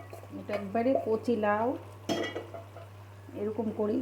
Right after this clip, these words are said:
যদি রান্না করেন তাহলে বেশিক্ষণ লাউটা হইতে আর টাইম নেবে না। যেহেতু লাউয়ে লবণ দিয়ে সিদ্ধ করেছি, মাংস তো লবণ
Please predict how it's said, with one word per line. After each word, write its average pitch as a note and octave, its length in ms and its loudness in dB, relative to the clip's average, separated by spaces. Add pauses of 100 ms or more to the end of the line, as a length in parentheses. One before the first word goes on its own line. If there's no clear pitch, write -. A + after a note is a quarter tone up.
যদি G#3+ 220 6
রান্না G3+ 320 10
করেন G#3+ 260 10 (140)
তাহলে G3 200 8 (100)
বেশিক্ষণ A#3 540 6 (880)
লাউটা G3 440 6
হইতে G3 220 6 (100)
আর G3 140 8
টাইম F#3 140 10 (100)
নেবে F3 260 6
না। - 80 4 (1200)
যেহেতু G#3+ 240 2 (120)
লাউয়ে G#3 300 12
লবণ G#3+ 260 10
দিয়ে G#3+ 180 8
সিদ্ধ G3+ 160 4 (120)
করেছি, G#3 400 6 (1120)
মাংস F#3+ 180 0 (120)
তো A3+ 140 4
লবণ G#3 200 8